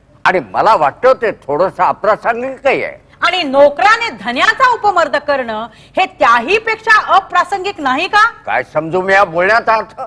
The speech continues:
Speaker 2: तुम्ही आमचे नोकर, मालती माझ्या जीवाभावाची मैत्रीण आहे. आज मालतीला मागणी घातलीत, उद्या माझ्याशी लग्न करायला तयार व्हाल? वेळ तर नाही ना लागलं तुम्हाला?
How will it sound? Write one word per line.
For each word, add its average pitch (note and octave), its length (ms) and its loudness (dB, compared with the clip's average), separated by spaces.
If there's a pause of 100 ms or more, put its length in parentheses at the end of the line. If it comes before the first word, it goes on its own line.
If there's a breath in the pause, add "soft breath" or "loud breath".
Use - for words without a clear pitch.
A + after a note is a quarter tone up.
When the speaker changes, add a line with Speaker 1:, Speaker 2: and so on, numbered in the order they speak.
(140)
Speaker 2:
तुम्ही E4+ 280 0 (120)
आमचे F4 300 0
नोकर, E4+ 480 4 (960)
मालती G4+ 580 2
माझ्या G4 400 2
जीवाभावाची F#4 760 2
मैत्रीण F4+ 400 -2
आहे. C#4+ 260 0 (1080)
आज A#3+ 260 0
मालतीला F4 580 0
मागणी D4 300 0
घातलीत, C4 400 -4 (480)
उद्या C4 160 2
माझ्याशी C#4+ 440 2
लग्न B4+ 340 0
करायला G4 220 2
तयार C#4+ 280 2
व्हाल? D4 240 0 (800 loud breath)
वेळ D4+ 280 2
तर A#4 140 2
नाही G#4+ 140 4
ना G#4+ 100 6
लागलं F#4 240 2
तुम्हाला? F4 360 2